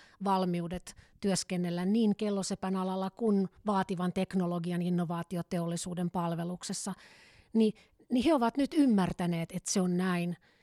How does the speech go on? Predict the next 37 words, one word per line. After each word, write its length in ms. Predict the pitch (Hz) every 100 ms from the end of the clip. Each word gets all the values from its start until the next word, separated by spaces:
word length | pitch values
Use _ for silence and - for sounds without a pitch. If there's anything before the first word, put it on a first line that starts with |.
| _ _
Ja 200 | 208 202 - _ -
mulla 260 | 254 269 208
on 60 |
niinku 160 | 196 233
nyt 260 | 240 277 285
vahva 340 | 269 254 254
usko 340 | 277 - -
siihen, 380 | 185 214 175 175
että, 360 | 170 - 185 - _ _ _
että 180 | 196 -
kun 100 | 208
he 80 | 226
ovat 200 | 190 170
sanoneet, 760 | - 254 240 196 190 190 - - _ _ _ -
että 360 | 196 _ -
se 160 | 190 202
on 140 | 196 190
tärkeä 480 | 190 180 - 175
asia 260 | 170 - 185
säilyttää, 680 | - 196 185 175 - 180 175
niin, 200 | 175 175 - -
niin 120 | 185
he 80 | 202
tekevät 500 | 208 190 180 175 -
myös 300 | 190 175 -
kaikkensa. 680 | 190 170 170 - 180 190 202 - _ _ _ _ _ _ _ _ _
Mut 180 | 214 208
että, 320 | 202 - 214 -
niin 180 | 214 196
kuin 100 | 220
sanottu, 380 | 233 190 -
niin 140 | 190 190
neuvottelut 600 | 202 180 175 196 190 -
on 180 | 214 208
vielä 280 | 226 190 196
nyt 220 | 202 -
käytävä. 560 | 226 214 170 160 160